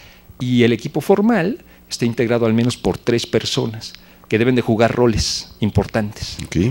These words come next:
Speaker 1: ¿no? Deben de jugar un rol de líder, deben de jugar un rol de secretario y un rol de verificador, de tal manera que todos estén asignados a una responsabilidad propia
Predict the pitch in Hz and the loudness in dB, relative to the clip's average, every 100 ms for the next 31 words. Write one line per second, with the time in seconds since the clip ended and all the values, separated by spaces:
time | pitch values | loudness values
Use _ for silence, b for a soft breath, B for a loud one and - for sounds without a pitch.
0 | 135 98 95 120 131 117 107 113 117 123 | -2 -4 0 2 4 2 2 4 6 4
1 | 117 110 104 95 104 165 135 180 101 95 | 6 6 6 4 6 6 6 4 2 0
2 | 107 110 101 - 107 110 113 110 104 104 | 2 4 2 0 0 2 2 2 0 0
3 | 87 - - 113 101 - 151 165 175 - | -4 -4 -6 -2 -2 0 -2 0 0 0
4 | 123 117 113 113 110 98 85 - 90 - | 0 0 4 4 4 0 -4 -6 -8 -4
5 | 90 90 - 98 135 143 139 127 - - | -4 -4 -6 0 2 2 2 -2 -4 -6
6 | - 175 165 123 - 127 123 120 110 117 | 4 4 4 -2 0 0 0 0 -4 0
7 | 117 120 120 123 117 107 - 87 92 95 | 0 0 0 0 0 -2 -2 -4 -2 -2
8 | 95 98 107 - 131 131 - 247 | 0 0 0 0 -2 0 0 -4